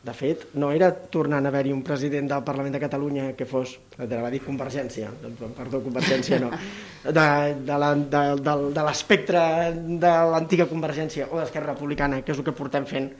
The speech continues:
Speaker 1: els darrers no sé quants anys.
Speaker 2: Però és que la Laura
Speaker 1: Sí,
Speaker 2: és molt
Speaker 1: pensàvem,
Speaker 2: nova, la Laura
Speaker 1: pens-,
Speaker 2: no ve de
Speaker 1: Sí,
Speaker 2: Convergència.
Speaker 1: però no ens podeu dir que és nova i que no ve de Convergència, quan tots sabem al final quines són les gens que, eh, això és molt senzill. Si ara agafem i ens n'anem al Parlament de Catalunya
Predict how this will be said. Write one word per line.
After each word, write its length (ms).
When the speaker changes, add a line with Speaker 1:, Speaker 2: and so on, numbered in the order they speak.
Speaker 1:
els 160
darrers 560
no 120
sé 160
quants 200
anys. 260
Speaker 2:
Però 80
és 80
que 160
la 80
Laura 160
Speaker 1:
Sí, 60
Speaker 2:
és 80
molt 100
Speaker 1:
pensàvem, 320
Speaker 2:
nova, 320
la 80
Laura 300
Speaker 1:
pens-, 100
Speaker 2:
no 160
ve 80
de 240
Speaker 1:
Sí, 160
Speaker 2:
Convergència. 400
Speaker 1:
però 160
no 80
ens 160
podeu 200
dir 160
que 180
és 140
nova 320
i 60
que 100
no 100
ve 80
de 80
Convergència, 680
quan 160
tots 160
sabem 240
al 80
final 400
quines 280
són 200
les 160
gens 240
que, 180
eh, 220
això 180
és 40
molt 120
senzill. 340
Si 120
ara 120
agafem 440
i 100
ens 60
n'anem 300
al 200
Parlament 320
de 40
Catalunya 480